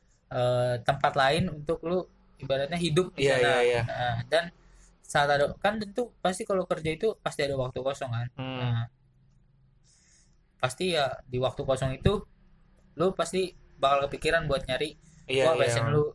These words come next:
Speaker 1: itu di mana kayak gitu, pasti lu bakal nyari-nyari terus.
Speaker 2: Karena sebenarnya kan kalau
Speaker 1: Sampingan,
Speaker 2: misalnya lu
Speaker 1: sampingan.
Speaker 2: udah, kalau misalnya emang mungkin lu udah rada, ya misalnya lu nggak punya, nggak terlalu punya beban gitu lah.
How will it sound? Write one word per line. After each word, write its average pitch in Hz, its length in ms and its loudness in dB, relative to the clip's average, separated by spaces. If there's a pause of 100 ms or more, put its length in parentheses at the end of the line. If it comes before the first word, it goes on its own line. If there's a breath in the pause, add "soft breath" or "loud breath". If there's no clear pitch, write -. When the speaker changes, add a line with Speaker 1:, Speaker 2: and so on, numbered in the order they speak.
(280)
Speaker 1:
itu 135 280 -8
di 143 80 -10
mana 131 320 -2
kayak 127 200 -4
gitu, 123 80 -10
pasti 127 240 -6
lu 143 120 -6
bakal 127 200 -4
nyari-nyari 117 400 -4
terus. 120 400 -4
Speaker 2:
Karena 151 160 2
sebenarnya 160 320 4
kan 190 40 -2
kalau 147 160 4
Speaker 1:
Sampingan, 151 120 0
Speaker 2:
misalnya 151 200 4
lu 147 60 2
Speaker 1:
sampingan. 151 160 4
Speaker 2:
udah, 143 160 4 (220)
kalau 165 160 4
misalnya 180 280 4
emang 175 200 2
mungkin 180 200 2
lu 220 140 4 (140)
udah 151 220 4 (100)
rada, 131 260 2 (380)
ya 160 160 4
misalnya 175 480 0 (800)
lu 214 160 4
nggak 151 160 4
punya, 147 120 -2
nggak 156 160 4
terlalu 170 200 4
punya 175 120 2
beban 165 280 4
gitu 160 200 0
lah. 139 160 0